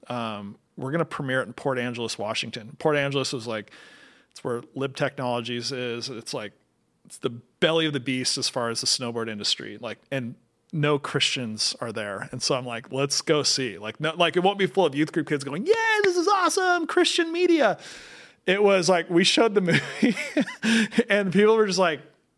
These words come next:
it's like we were from the moon, and we're like, "Hey, here, like, this is what the moon's like." And they're just like, <laughs> like, staring at us like, "This is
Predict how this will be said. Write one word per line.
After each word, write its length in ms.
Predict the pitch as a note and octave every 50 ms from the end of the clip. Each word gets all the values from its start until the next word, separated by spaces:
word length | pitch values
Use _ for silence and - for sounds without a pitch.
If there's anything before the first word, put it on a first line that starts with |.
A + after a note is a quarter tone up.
| _ _ _
it's 160 | E3+ D#3 D#3+
like 140 | G#3 G3 -
we 80 | G#3
were 40 | F3+
from 160 | - G3 F#3
the 80 | D#3+ C#3
moon, 440 | D3 C#3+ C#3+ E3+ F3 C#3+ A#2 A2+ B2
and 100 | B2+ C3
we're 60 | C#3 C3+
like, 140 | B2+ A#2
"Hey, 320 | - F#3+ A3+ B3+ B3+ A#3+ F3+
here, 200 | D3+ F3+ G#3 G#3 -
like, 200 | F#3 D#3+ C#3+ -
this 140 | F#3+ G3
is 80 | A#3 A3+
what 140 | A3 G#3 G#3+
the 60 | E3+
moon's 340 | D3 D3+ F#3 A#3 B3+ A3 E3
like." 320 | E3 C#3+ C3 B2 A#2+ - D3+
And 80 | C#3+
they're 80 | D3+ D#3
just 140 | D#3 D3+ -
like, 180 | D3+ C#3 C3+ - F#3 - - - F#3 F3 - -
<laughs> 80 | G3+ -
like, 180 | D#3 D3 -
staring 480 | - - - - - F3+ E3 E3+ F#3+ F#3
at 40 | D#3+
us 80 | - D3+
like, 100 | C3+ A2+
"This 220 | C#4 G#3 F3 E3+
is 80 | F3+